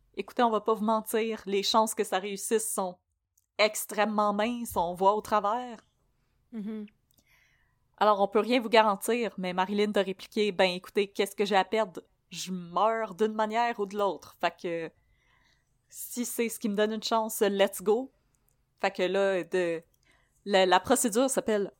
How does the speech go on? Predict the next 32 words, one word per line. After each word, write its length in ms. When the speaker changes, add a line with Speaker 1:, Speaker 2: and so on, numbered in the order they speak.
Speaker 1:
le 100
protocole 400
Speaker 2:
Mhm. 60
Speaker 1:
de 60
Milwaukee. 600
Fait 160
que 80
là, 60
Speaker 2:
Le 60
Speaker 1:
moi, 80
Speaker 2:
protocole 300
Speaker 1:
j'imaginais, 500
Speaker 2:
de 60
Milwaukee. 340
Speaker 1:
j'imani-, 400
<laughs> 280
j'imaginais 460
des 180
gens 100
arriver 220
avec 100
de 60
la 100
Milwaukee 580
tablette 440
puis 160
faire 200
chugger, 600
euh, 40
dans 260
un 160
entonnoir. 640